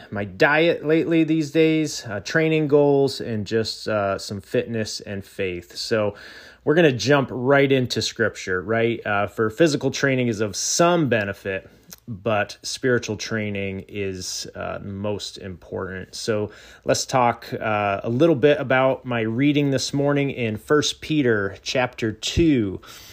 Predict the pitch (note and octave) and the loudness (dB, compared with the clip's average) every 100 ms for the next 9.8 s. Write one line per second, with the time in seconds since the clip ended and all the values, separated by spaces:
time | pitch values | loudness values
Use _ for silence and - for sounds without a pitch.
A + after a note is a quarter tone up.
0 | - - - A2+ A2+ B2 E3 B2+ A#2+ C3+ | -20 -14 -4 -2 0 2 2 2 2 2
1 | B2 G#2+ B2+ B2+ - A2 F#2+ - C3 B2+ | 2 4 4 4 2 -2 -2 -2 2 4
2 | C3+ C#3+ C#3 - - - - - - B2 | 4 4 2 -4 -20 -20 -20 -14 -4 0
3 | C3+ C#3 C3+ C3 A#2+ - - - G#2+ G#2 | 4 6 6 4 2 -6 -10 -8 -4 -2
4 | F#2+ F2+ F#2 F#2 - - _ _ _ - | -2 -2 -6 -10 -14 -20 _ _ _ -20
5 | - - - - C3 C3 G3+ G3 D3+ C#3+ | -20 -20 -8 0 2 4 8 8 8 6
6 | F3+ F3 E3 - - D#3 E3 D3+ A2 A2+ | 4 4 2 2 4 6 6 4 2 0
7 | A2 G#2+ B2+ C3+ C3+ A2 F#2+ C3+ C3+ C3 | 0 2 2 4 2 0 0 2 2 0
8 | B2 D#3 D3+ D#3 D3 A#2 A2+ - - B2+ | 0 -2 0 0 0 0 -2 -2 2 2
9 | A#2 A#2+ A2 - G2 - F2+ | 2 0 -2 -2 -6 -6 -10